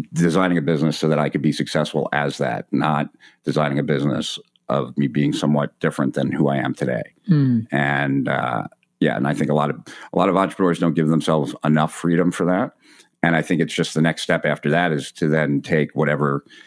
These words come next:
Speaker 1: you know, whatever unique characteristics you have and really think through, like, how is that your strength?
Speaker 2: Yeah.
Speaker 1: Right? Um, as opposed to kind of trying to push it aside or be embarrassed by it,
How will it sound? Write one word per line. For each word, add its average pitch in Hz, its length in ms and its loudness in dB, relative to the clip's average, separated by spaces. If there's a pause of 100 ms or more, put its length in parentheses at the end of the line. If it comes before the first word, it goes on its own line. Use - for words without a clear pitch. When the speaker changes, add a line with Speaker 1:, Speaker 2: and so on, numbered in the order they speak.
(1040)
Speaker 1:
you 117 80 4
know, 104 60 6
whatever 113 260 4
unique 101 640 2 (100)
characteristics 92 760 0
you 82 140 4
have 82 460 0
and 78 180 2
really 78 280 4
think 78 240 0
through, 82 300 2
like, 76 160 2
how 82 220 2
is 85 160 0
that 67 240 -2
your 65 140 -2
strength? 57 520 -6 (340)
Speaker 2:
Yeah. 120 160 4
Speaker 1:
Right? - 360 2
Um, 69 540 0
as 76 120 -2
opposed 78 360 0
to 69 120 -2
kind 73 240 0
of 62 320 -6
trying 69 380 0
to 71 120 -8
push - 240 -4
it 71 80 0
aside 71 480 -2
or 65 160 -2 (100)
be 73 120 0
embarrassed 67 440 -2
by 71 240 0
it, 69 100 -6